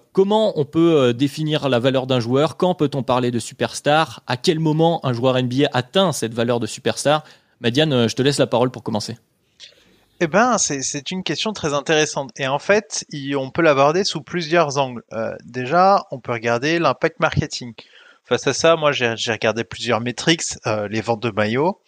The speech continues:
Speaker 2: même si ça peut dépendre de la franchise. Par exemple, euh, on a, euh, Jason Tatum qui vend énormément de maillots, mais c'est plutôt lié à la popularité de sa franchise que plutôt à son statut. Mais à côté de ça, on peut avoir des LeBron James, des Luka Doncic, des Davis,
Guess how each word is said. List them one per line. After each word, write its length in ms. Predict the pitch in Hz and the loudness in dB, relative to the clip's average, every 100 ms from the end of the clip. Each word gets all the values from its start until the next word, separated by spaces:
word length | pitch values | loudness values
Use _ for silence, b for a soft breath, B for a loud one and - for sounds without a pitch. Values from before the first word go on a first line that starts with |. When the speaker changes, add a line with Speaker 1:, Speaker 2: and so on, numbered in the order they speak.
| B B B | B B B
Speaker 2:
même 140 | 127 120 | -6 -2
si 160 | - | 0
ça 140 | - 139 | 0 -2
peut 120 | 131 | -2
dépendre 300 | 117 - 123 | -4 -2 0
de 60 | 113 | 0
la 120 | 110 | 0
franchise. 540 | - 139 135 196 185 | -2 -6 -4 -4 -4
Par 140 | - 110 | 0 0
exemple, 340 | 120 131 - - | 2 -2 -4 -6
euh, 560 | 104 104 107 107 107 | -2 -2 -2 -2 -4
on 260 | - 117 120 | -6 -8 -2
a, 920 | 120 127 127 - 107 104 101 107 107 | 2 2 2 -2 -4 -2 -2 -2 -4
euh, 60 | 113 | -2
Jason 380 | 120 123 139 135 | 2 4 2 2
Tatum 460 | 147 - 156 151 | 0 0 -6 -6
qui 180 | 131 127 | -8 -4
vend 200 | 113 120 | -2 -2
énormément 520 | 156 123 107 123 123 120 | -2 -2 -2 -2 -2 0
de 40 | |
maillots, 380 | 123 131 175 202 B B - | 0 4 4 2 B B -8
mais 100 | 135 | -4
c'est 160 | 147 | -2
plutôt 400 | - 147 - 151 139 - _ 139 | -2 -4 2 4 4 0 _ -12
lié 260 | 131 151 | -2 4
à 100 | 143 | 4
la 100 | 117 | 4
popularité 600 | 107 131 120 120 113 143 | 2 -2 2 0 0 -4
de 60 | - | -2
sa 140 | 127 | -2
franchise 720 | - - 135 - 98 101 - - | -2 -2 0 0 -2 -2 -4 -4
que 80 | - | -8
plutôt 320 | 120 127 - | -8 -8 0
à 80 | 151 | 2
son 160 | - 156 | 2 -4
statut. 420 | - 156 - 104 B B B B - | -2 -2 -2 -10 B B B B -8
Mais 60 | 117 | -8
à 40 | |
côté 280 | - 117 117 | -6 -8 -6
de 60 | - | 0
ça, 200 | 151 160 | 2 2
on 100 | 156 | 0
peut 120 | 113 | -2
avoir 340 | 110 127 127 | 4 4 4
des 160 | 120 107 | 0 -4
LeBron 340 | 104 101 110 | -2 0 0
James, 320 | 113 120 123 | 2 2 0
des 120 | 113 107 | -2 -6
Luka 220 | 101 113 | 0 0
Doncic, 520 | 120 117 - 127 - | 0 -4 -4 -4 -6
des 80 | 104 | -4
Davis, 520 | 104 101 165 214 | -4 -2 -4 -4